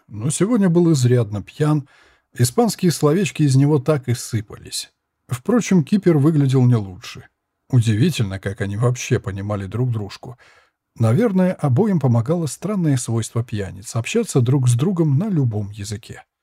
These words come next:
"А ты откуда знаешь?" — с подозрением спросил десятник.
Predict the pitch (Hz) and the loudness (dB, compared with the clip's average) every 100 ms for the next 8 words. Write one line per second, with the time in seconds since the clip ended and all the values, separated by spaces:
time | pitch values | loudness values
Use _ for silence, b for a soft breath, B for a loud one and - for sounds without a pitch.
0 | _ _ _ _ _ - 151 175 240 120 | _ _ _ _ _ -6 -4 0 0 -2
1 | - 107 98 - - - - - _ _ | -10 -18 -18 -20 -20 -20 -20 -20 _ _
2 | _ - - 113 110 117 160 143 123 110 | _ -8 -2 0 0 0 -2 -2 -4 -6
3 | 104 104 95 123 117 98 - - | -6 -8 -6 -4 -4 -6 -12 -20